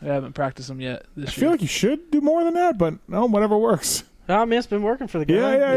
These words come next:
Speaker 1: Yeah,
Speaker 2: whatever,
Speaker 1: he's
Speaker 2: right. Yeah.
Speaker 1: Yeah, he's
Speaker 3: But,
Speaker 2: Uh,
Speaker 3: well, Justin doesn't practice them now that he figured them out again.
Speaker 2: Yeah, yeah.
Speaker 3: Before, whenever he was getting crappy starts,
Speaker 2: Right.
Speaker 3: you know, we were doing them 'cause he's just, like, head case.
Speaker 2: Um,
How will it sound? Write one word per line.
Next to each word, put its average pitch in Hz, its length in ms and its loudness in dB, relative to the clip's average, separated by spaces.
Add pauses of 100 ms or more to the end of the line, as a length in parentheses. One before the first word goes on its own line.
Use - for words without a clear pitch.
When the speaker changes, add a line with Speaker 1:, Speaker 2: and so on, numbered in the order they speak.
(120)
Speaker 1:
Yeah, 214 60 4
Speaker 2:
whatever, 214 260 2
Speaker 1:
he's - 80 0
Speaker 2:
right. 165 280 2 (220)
Yeah. 170 100 2
Speaker 1:
Yeah, 139 200 0
he's 147 240 -6
Speaker 3:
But, 139 320 -8 (280)
Speaker 2:
Uh, 139 120 2
Speaker 3:
well, 185 280 2
Justin 202 340 0
doesn't 156 200 0
practice 160 360 0
them 143 120 -6
now 165 360 2
that 147 160 0
he 135 100 -4 (340)
figured 151 280 -2
them 135 120 -2
out 156 160 2
again. 127 360 -8 (100)
Speaker 2:
Yeah, 143 180 4
yeah. 131 220 2 (280)
Speaker 3:
Before, 151 680 0
whenever 147 560 -4 (1040)
he 156 80 -6
was 143 120 -6
getting 147 180 0
crappy 147 340 0
starts, 131 540 -4
Speaker 2:
Right. 123 260 2
Speaker 3:
you 139 120 -8
know, 127 220 -10 (460)
we 143 120 -6
were 131 100 -6
doing 131 220 -4
them 131 180 -8 (180)
'cause 123 220 -10
he's 127 180 -10
just, 123 200 -14
like, 123 180 -12 (600)
head 135 220 -8
case. 120 320 -8 (340)
Speaker 2:
Um, 135 300 2